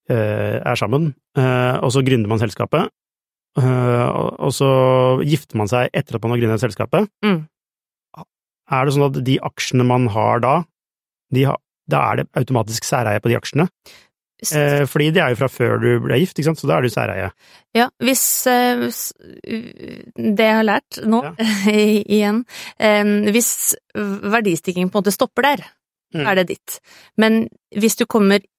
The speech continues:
Speaker 2: hvis du gifter deg etter å ha startet et selskap, eh, så er det jo stor sannsynlighet for at verdien fortsetter å stige hvis du fortsetter å jobbe med det selskapet. Og den verdien som du skaper i etterkant av,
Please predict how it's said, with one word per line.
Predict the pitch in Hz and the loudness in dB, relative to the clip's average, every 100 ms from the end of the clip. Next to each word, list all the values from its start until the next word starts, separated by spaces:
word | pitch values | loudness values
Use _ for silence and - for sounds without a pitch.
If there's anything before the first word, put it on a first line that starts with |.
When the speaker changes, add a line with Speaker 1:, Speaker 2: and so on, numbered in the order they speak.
| - - | -20 -8
Speaker 2:
hvis | 214 196 | -4 0
du | 233 | 2
gifter | 240 - 165 | 0 -4 -8
deg | 180 | -6
etter | - - 170 | -6 -6 -6
å | 170 | -2
ha | 190 | -2
startet | - 180 - 175 _ - | -2 -6 -6 -14 _ -6
et | 190 | -4
selskap, | 196 180 - 214 _ _ _ - - - _ | -2 -4 -6 -12 _ _ _ -20 -20 -20 _
eh, | - 214 208 202 196 196 190 196 | 0 2 2 2 2 4 4 2
så | 196 - - - - 208 208 - | 0 -2 0 0 0 0 0 0
er | 190 180 | -2 0
det | 190 | 2
jo | 220 233 233 233 226 226 | 2 2 2 2 2 0
stor | - 190 | 0 -2
sannsynlighet | 202 190 180 170 | -2 -2 -2 -2
for | 190 180 | 0 0
at | 180 | 2
verdien | 185 175 170 | 0 0 -2
fortsetter | - 180 - 165 185 | -4 -6 -6 0 0
å | |
stige | - 202 175 214 196 | 2 0 0 -4 -2
hvis | 190 | -2
du | 190 | -2
fortsetter | 175 175 180 | -4 0 2
å | 190 | 2
jobbe | 160 165 175 _ | 2 -6 -8 _
med | 185 180 | 0 2
det | 180 | 2
selskapet. | 185 175 - - 220 - _ _ - - - _ | 0 -4 -10 -8 -8 -8 _ _ -20 -20 -20 _
Og | 202 180 | -4 0
den | 196 196 | 2 4
verdien | 202 220 202 190 226 196 | 2 4 4 4 2 0
som | 196 | -2
du | 202 | -2
skaper | - - 196 - 196 | -2 -2 -2 -2 -2
i | 208 | -2
etterkant | - - - 196 - | -4 -8 -6 -6 -4
av, | 180 190 | 0 0